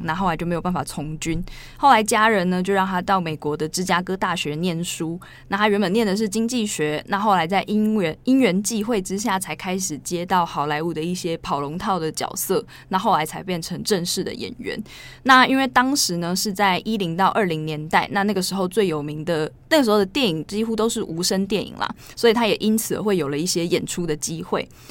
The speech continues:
那他就变成了好莱坞比较受欢迎的明星之一。那其中他的代表作叫做《The Cheat》，是一个一九一五年的电影，也是无声，就是默片。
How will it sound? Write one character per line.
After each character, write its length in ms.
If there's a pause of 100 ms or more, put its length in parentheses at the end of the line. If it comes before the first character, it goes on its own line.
(160)
那 120
他 160 (100)
就 120
变 160
成 120
了 80
好 200
莱 160
坞 120
比 120
较 100
受 200
欢 200
迎 100
的 80
明 240
星 320
之 280
一。 200 (500)
那 100
其 160
中 120
他 140
的 80
代 180
表 200
作 200
叫 140
做 180
《The 120
Cheat》， 320 (280)
是 240 (100)
一 120
个 220
一 180
九 260
一 140
五 140
年 160
的 80
电 200
影， 220 (180)
也 140
是 80
无 180
声， 300
就 100
是 60
默 160
片。 260